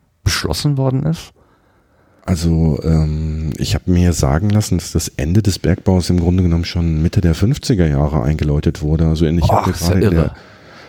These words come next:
Speaker 2: ja, ich hatte in der letzten Folge, ähm, einen Gast, äh, der mir was über Grubenlampen erzählt hat.
Speaker 1: Ja, hab ich
Speaker 2: Ein
Speaker 1: doch gehört, genau.
Speaker 2: neunundsiebzigjähriger Herr, und der hat also neunzehnhundertdreiundfünfzig, wenn ich mich richtig erinnere,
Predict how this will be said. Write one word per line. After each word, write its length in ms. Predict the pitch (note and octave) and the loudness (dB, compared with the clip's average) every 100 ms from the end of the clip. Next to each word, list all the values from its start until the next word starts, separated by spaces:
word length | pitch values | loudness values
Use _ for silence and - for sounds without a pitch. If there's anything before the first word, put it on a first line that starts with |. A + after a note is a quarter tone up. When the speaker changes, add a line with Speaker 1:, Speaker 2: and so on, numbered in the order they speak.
| - | -2
Speaker 2:
ja, 180 | D2 D#2 | 0 2
ich 100 | - | 0
hatte 140 | G2 | 2
in 40 | G2+ | 2
der 80 | |
letzten 300 | F2 A2 - | 2 0 -2
Folge, 800 | C3+ B2+ B2+ B2+ B2+ B2 A#2+ A#2+ - | 0 2 2 2 2 4 2 0 0
ähm, 680 | A#2 A2 G#2+ G#2+ G#2 G2+ G2+ - | 0 2 2 0 0 -2 -4 -4
einen 280 | - G2+ G2+ | -2 -2 0
Gast, 480 | G2+ - - - - | 0 -2 -10 -10 -4
äh, 300 | F#2+ F#2 F2+ | 0 0 0
der 220 | D#2+ E2+ | 0 0
mir 340 | F2 E2+ D#2+ | 0 0 0
was 140 | E2 - | -2 -2
über 160 | D#2+ | -2
Grubenlampen 580 | D2+ F#2 A#2+ A#2 B2+ B2+ | 0 0 2 2 2 0
erzählt 420 | F#2 - B2+ C3 | -2 -2 -2 0
hat. 220 | D3+ - - - - - - - - | -2 -4 -12 -20 -20 -20 -20 -12 -2
Speaker 1:
Ja, 200 | F#2+ - | -2 0
hab 140 | F2 | 0
ich 60 | E2+ | 0
Speaker 2:
Ein 100 | E2+ | 2
Speaker 1:
doch 80 | - | 2
gehört, 320 | F#3+ - - | 2 0 -2
genau. 400 | A#2 C3+ G#2+ E2 | 0 2 2 2
Speaker 2:
neunundsiebzigjähriger 1040 | E2 G#2 A#2 G#2 A2 - G2+ G#2 G#2+ G2 | 2 4 2 2 0 -2 0 2 2 2
Herr, 480 | F2+ F2+ G#2 C#3 C3+ | 2 4 4 2 2
und 440 | - G#2 G#2 - | 0 0 -2 -2
der 100 | D2 | 0
hat 160 | G#2+ - | 0 0
also 160 | G2+ G#2 | 0 0
neunzehnhundertdreiundfünfzig, 1800 | G2 G2 - G2+ G2 F2+ _ - F#2 F2 A2 B2 - B2+ B2 - B2 | 0 0 0 0 0 -2 _ -4 0 2 2 0 -2 -4 -4 -4 -2
wenn 80 | A2 | 0
ich 120 | A2+ | 2
mich 180 | G#2+ G#2+ | 0 0
richtig 320 | - - G2+ | -2 -2 -2
erinnere, 640 | D#2+ F2+ F#2+ A2 G#2 G#2+ | 0 2 2 2 4 2